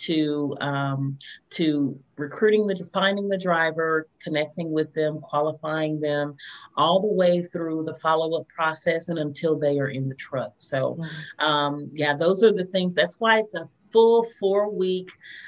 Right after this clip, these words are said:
Speaker 1: um, intensive. It's in, in the evenings. I normally do it two, possibly three times a week for those
Speaker 2: Mm-hmm.
Speaker 1: four week, that four-week period.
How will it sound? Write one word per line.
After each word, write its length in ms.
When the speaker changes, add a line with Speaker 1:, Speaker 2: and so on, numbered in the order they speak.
Speaker 1:
um, 340
intensive. 540
It's 180
in, 260
in 140
the 160
evenings. 500
I 60
normally 340
do 200
it 100
two, 500
possibly 480
three 340
times 360
a 60
week 280
for 120
those 240
Speaker 2:
Mm-hmm. 80
Speaker 1:
four 180
week, 220
that 180
four-week 400
period. 420